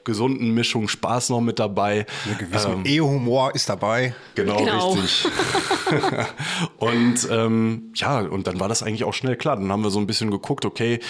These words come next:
Speaker 1: dann haben wir, glaub ich, erstmal einen Coversong oder sowas aufgenommen, ne?
Speaker 3: Ja, einfach um mal rumzuprobieren,
Speaker 1: Genau, einfach
Speaker 3: ne?
Speaker 1: ein bisschen rumprobiert und das, das, da kam irgendwie direkt schon mega viel zusammen.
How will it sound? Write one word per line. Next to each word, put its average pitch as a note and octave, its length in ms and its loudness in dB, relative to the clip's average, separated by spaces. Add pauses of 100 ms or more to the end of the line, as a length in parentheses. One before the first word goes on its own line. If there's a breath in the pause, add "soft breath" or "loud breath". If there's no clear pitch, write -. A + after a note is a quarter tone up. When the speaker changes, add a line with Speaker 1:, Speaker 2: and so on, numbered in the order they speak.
(140 loud breath)
Speaker 1:
dann F#2 140 -6
haben E2+ 60 -8
wir, C#2+ 60 -8
glaub - 160 -10
ich, - 100 -6
erstmal G2 220 -6
einen F2 120 -8
Coversong G2+ 560 -6
oder F2 160 -4
sowas F2 320 -8
aufgenommen, - 460 -12
ne? A2+ 180 -8 (200 loud breath)
Speaker 3:
Ja, A3 300 0
einfach A3 300 -2
um A3 100 2
mal A3 100 2
rumzuprobieren, A#3+ 600 0
Speaker 1:
Genau, B3+ 400 0
einfach G#3+ 140 2
Speaker 3:
ne? B3 60 2
Speaker 1:
ein B3+ 40 2
bisschen C4 220 2
rumprobiert B2+ 460 0
und A2+ 100 -2
das, G#2+ 220 -2 (120)
das, G#2 240 -6
da A2 180 -4
kam B2+ 360 -2
irgendwie A#2 280 -2
direkt A2 340 -4
schon A2+ 280 0
mega A#2 280 0
viel A#2 560 -2
zusammen. G#2+ 600 0